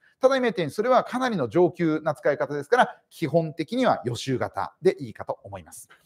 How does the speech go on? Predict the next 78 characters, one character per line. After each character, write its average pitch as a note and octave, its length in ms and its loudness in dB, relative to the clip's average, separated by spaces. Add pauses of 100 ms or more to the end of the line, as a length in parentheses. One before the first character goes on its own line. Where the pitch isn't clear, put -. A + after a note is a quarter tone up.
(340)
で B3+ 80 2
は B3+ 80 8
次、 F#3+ 200 -2
括 A#3 240 2
弧 G#3+ 100 10
六 F3 120 6
番、 B2 220 2
記 - 140 -6
述 A3 200 -4
問 C4 180 4
題 F#3 140 8
解 D#3 120 -2
け F#3 80 -2
る E3+ 60 0
よ C#3+ 100 4
う - 20 -6
に G#2 60 -8
す - 120 -6
る D#3 60 -2
た D#3+ 100 2
め D3+ 120 2
に A#2+ 160 -4
と - 80 -4
い - 20 2
う F#3 40 -2
こ G#3+ 40 -2
と A3+ 80 4
で、 A3+ 240 8 (280)
記 - 160 -4
述 A3+ 180 -2
問 C#4+ 200 4
題 D#3 200 8
が D3 260 8
で C3+ 60 -10
き - 100 -10
ま B3 140 2
せ B3+ 140 -2
ん A#3+ 40 -4
っ G3+ 40 -10
て E3+ 80 -2
い D#3 40 2
う C3+ 60 0
相 D3+ 160 0
談 C#3 260 2
多 G#3 140 4
い E3 60 0
ん - 20 -6
で A2 100 -6
す - 100 -14
が、 D#3+ 300 4 (140)
本 C4 320 0
当 C4 160 -2
に B3+ 160 -2
記 A#3 100 -10
述 A3 280 -8
問 A#3 260 -2
題 C3 180 6
が C3 100 4
苦 C3 240 -2
手 F3 120 -8
な E3+ 120 0
の C3 120 -2
か G3 80 0
っ G3 40 -4
て - 60 -6
こ F3 100 -4
と D3+ 80 2
を A#2+ 60 2
考 C#3+ 300 -2
え B2 80 2
て A#2 100 -12
い A2 60 -8
く - 60 -20
必 E3 180 -10
要 D3+ 100 4
が G#2+ 160 2
あ D#2+ 40 -4
る。 D#2+ 140 -12